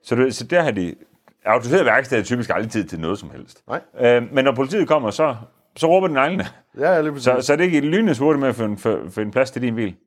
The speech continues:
Speaker 2: Ja. Og så
Speaker 1: Og
Speaker 2: så
Speaker 1: din arm er så din motorstyring?
Speaker 2: Jeps.
Speaker 1: Godt.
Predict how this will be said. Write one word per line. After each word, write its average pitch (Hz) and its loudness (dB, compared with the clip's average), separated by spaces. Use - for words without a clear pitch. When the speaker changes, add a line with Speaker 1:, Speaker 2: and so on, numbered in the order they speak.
Speaker 2:
Ja. 127 0
Og 104 -2
så 113 -2
Speaker 1:
Og 95 2
Speaker 2:
så 151 0
Speaker 1:
din 175 0
arm 165 2
er 151 -6
så 143 -2
din 127 0
motorstyring? 190 -4
Speaker 2:
Jeps. - -12
Speaker 1:
Godt. 98 2